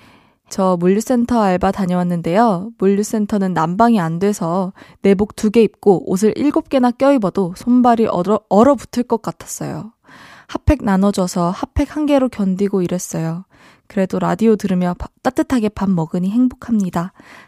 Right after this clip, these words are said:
다들 감기 조심하세요." 와,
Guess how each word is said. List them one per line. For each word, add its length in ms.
다들 320
감기 380
조심하세요." 840
와, 760